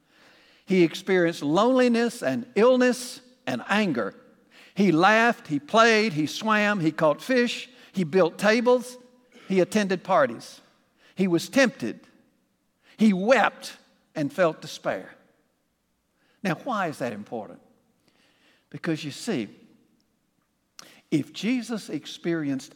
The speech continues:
everything that we experience, highs and lows, then we know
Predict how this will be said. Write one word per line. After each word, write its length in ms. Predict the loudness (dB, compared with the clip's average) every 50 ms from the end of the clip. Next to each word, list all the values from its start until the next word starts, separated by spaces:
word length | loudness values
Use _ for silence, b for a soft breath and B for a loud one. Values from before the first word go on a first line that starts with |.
| _ -2
everything 880 | -2 -2 -2 -4 -10 -20 -10 -8 -6 -6 -6 -6 -6 -6 -6 -6 -6 -8
that 180 | -8 -10 -6
we 180 | -4 -2 -2 -2
experience, 520 | -2 -6 -10 -12 -12 -10 -10 -10 -12 -4
highs 340 | 0 2 4 4 4 4 4
and 160 | 4 4 4
lows, 600 | 4 4 4 4 2 0 -4 -8 -14 -20 -20 -20 _ _ _ _ _ _ _ _ _ _ _ _ _ _ _ _ _ _ _ _ _ _ _ _ _ _ _
then 280 | 0 2 2 2 2 2
we 180 | 0 0 0
know 640 | 0 -2 -4 -4 -4 -4 -4 -6 -8 -10 -12 -14 -16